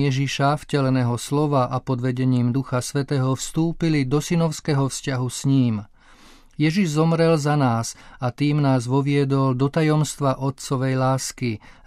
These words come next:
lásky, do ktorej bol úplne ponorený a ktorú ponúka nám všetkým. V spojení s Ježišom, ktorý je hlavou, tvoríme takto jedno telo, cirkev.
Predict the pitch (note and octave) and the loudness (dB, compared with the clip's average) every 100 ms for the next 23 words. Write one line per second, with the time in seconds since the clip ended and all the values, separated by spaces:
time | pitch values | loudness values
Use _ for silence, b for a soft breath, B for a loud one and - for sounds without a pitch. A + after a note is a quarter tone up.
0 | A#2+ A#2+ A#2+ - - C#3+ E3 B B D3 | -2 0 -2 -4 -4 -4 -6 B B -2
1 | C#3+ - D3 D3 C#3 C#3 C3+ - F#3 - | 0 0 2 2 2 2 2 0 -4 0
2 | E3+ D#3 - D#3+ D#3 C#3 B2 B2 A#2+ A2+ | 0 0 0 2 2 2 2 2 0 -4
3 | B - A#2+ A2+ - - D3 C#3+ C3 - | B -8 -4 -4 -4 -2 0 0 -2 -2
4 | D#3+ E3+ D#3+ - C#3 B2 B2+ B2 A#2+ - | 0 2 0 -2 -2 0 0 0 -2 -4
5 | B2+ - A#2 A2 G#2 G#2 - b b b | -6 -6 -4 -2 -4 -8 -10 b b b
6 | b - - C#3 C3+ C3+ B2 B2+ C#3 C#3 | b -10 0 2 4 4 2 2 2 0
7 | C3+ D3+ D3+ D#3 - C3+ C3 B2+ A#2+ B2+ | 0 0 2 0 -2 0 0 0 0 2
8 | C#3 C#3+ C3+ B2+ B2 B B D3+ D#3+ E3 | 2 2 2 2 -2 B B -4 0 2
9 | E3 D3+ C#3+ C#3 C3+ - C#3 A#2+ B2 C3 | 2 0 0 -2 -4 -2 0 0 0 0
10 | C#3 D3 D3 - C3+ C3 A2+ G#2 - - | 2 0 -2 -2 0 0 -2 -6 -14 -4
11 | C3 B2+ - A2 G2+ | -2 -2 -2 -6 -6